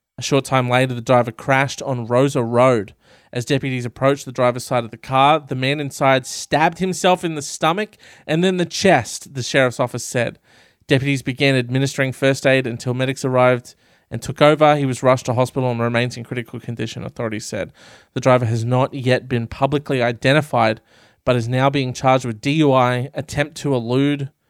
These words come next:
reckless driving, reckless endangering, and failure to perform the duties of a driver. Uh, failure to perform the duties of a driver. So, <laughs> sorry. That's not funny.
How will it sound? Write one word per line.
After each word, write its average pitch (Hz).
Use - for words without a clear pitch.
reckless 147
driving, 123
reckless 143
endangering, 123
and 131
failure 143
to 143
perform 127
the 117
duties 131
of 117
a 110
driver. 117
Uh, 160
failure 214
to 208
perform 175
the 160
duties 147
of 139
a 123
driver. 127
So, -
<laughs> -
sorry. 120
That's 185
not 151
funny. 127